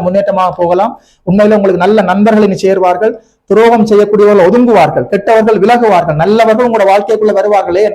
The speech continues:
குரு பார்வை அனைத்து நன்மைகளையும் கொண்டு வரும். சரிதானே? உங்களுக்கு சொல்லக்கூடிய ஒரே ஒரு விஷயம் என்னன்னு சொன்னா, லக்ன-,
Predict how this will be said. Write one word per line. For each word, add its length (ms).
குரு 200
பார்வை 440
அனைத்து 440
நன்மைகளையும் 560
கொண்டு 160
வரும். 220
சரிதானே? 340
உங்களுக்கு 280
சொல்லக்கூடிய 380
ஒரே 200
ஒரு 200
விஷயம் 280
என்னன்னு 260
சொன்னா, 200
லக்ன-, 340